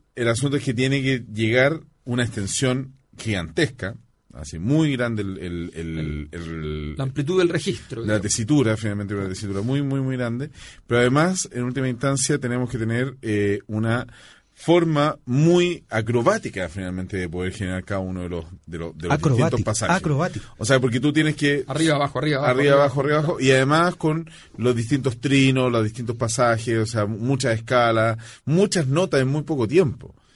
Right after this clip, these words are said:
Speaker 1: Entonces,
Speaker 2: Los compositores
Speaker 1: claro,
Speaker 2: eran muy malos con las mu-, esos, esos trinos que les hacen,
Speaker 1: Claro,
Speaker 2: eh,
Speaker 1: que
Speaker 2: que, que limitan al norte con un pajarillo, ¿eh?
Speaker 1: Exacto.
Speaker 2: Es tremendo.
Speaker 1: De aquí está lleno, pero además, o sea,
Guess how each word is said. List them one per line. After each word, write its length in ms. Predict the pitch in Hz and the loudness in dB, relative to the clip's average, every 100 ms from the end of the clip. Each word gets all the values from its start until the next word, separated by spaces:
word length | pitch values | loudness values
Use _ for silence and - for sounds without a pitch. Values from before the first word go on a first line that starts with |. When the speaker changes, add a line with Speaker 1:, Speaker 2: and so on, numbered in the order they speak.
| _ _ | _ _
Speaker 1:
Entonces, 440 | 85 98 127 147 139 | -6 0 2 4 4
Speaker 2:
Los 0 | |
compositores 300 | 160 139 131 | 6 4 2
Speaker 1:
claro, 140 | 160 | 2
Speaker 2:
eran 120 | 160 147 | 2 0
muy 120 | 139 | -2
malos 240 | 110 113 | -6 -10
con 140 | - 127 | -8 -8
las 100 | 120 | -10
mu-, 120 | 123 | -8
esos, 300 | 135 147 151 | -6 -6 -6
esos 240 | 160 147 | -6 -8
trinos 380 | - 151 175 151 | -6 -4 -4 -6
que 100 | 160 | -6
les 160 | 156 120 | -6 -8
hacen, 380 | 143 196 226 - - - | -10 -12 -14 -18 -20 -4
Speaker 1:
Claro, 260 | 208 156 | 2 4
Speaker 2:
eh, 60 | 135 | 4
Speaker 1:
que 220 | 151 156 | 4 2
Speaker 2:
que, 60 | - | 2
que 100 | 151 | 0
limitan 280 | 147 180 180 | 0 2 2
al 160 | 147 | 2
norte 320 | 143 165 170 180 | 2 0 -2 -2
con 120 | 165 | -2
un 100 | 160 | -2
pajarillo, 560 | 151 143 143 151 143 - - - - - | -4 -2 -2 -2 -4 -6 -14 -20 -20 -14
¿eh? 120 | - 104 | -4 -4
Speaker 1:
Exacto. 420 | - 104 87 73 | -2 -2 -2 -6
Speaker 2:
Es 120 | 73 | -6
tremendo. 560 | 135 110 110 156 110 92 | -6 -8 -6 -6 -6 -4
Speaker 1:
De 80 | 120 | 0
aquí 80 | |
está 180 | 147 175 | 2 2
lleno, 300 | 160 170 196 | 2 2 0
pero 180 | 190 135 | 2 4
además, 720 | 123 135 240 349 330 - - | 4 4 2 0 -4 -12 -14
o 80 | - | -8
sea, 280 | 104 85 | -4 -4